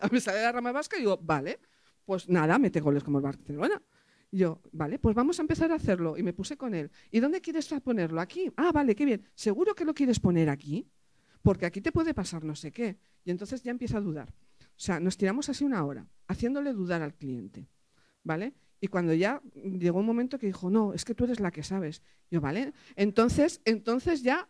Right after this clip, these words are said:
volvimos a rehacer. Pero es un trabajo, mm, muy duro, negociar, conocer al cliente. Cuando he dicho conocer y con-, y da-, y generar confianza,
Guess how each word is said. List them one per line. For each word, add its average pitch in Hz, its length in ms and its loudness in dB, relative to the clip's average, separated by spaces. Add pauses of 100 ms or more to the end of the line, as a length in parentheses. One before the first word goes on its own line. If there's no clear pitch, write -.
(120)
volvimos 202 540 2
a 330 60 -8
rehacer. 214 280 -4
Pero 208 100 2
es 240 100 -2
un 311 100 0
trabajo, 262 540 2 (760)
mm, 196 320 0
muy 247 220 2
duro, 208 420 -6
negociar, 190 580 0 (280)
conocer 226 400 0
al 370 100 -4
cliente. 226 400 2
Cuando 185 220 4
he 285 40 0
dicho 339 240 0
conocer 226 600 2
y 180 80 -2
con-, 180 240 0
y 190 160 -2
da-, 196 180 0
y 185 160 2
generar 170 460 -6
confianza, 180 920 -2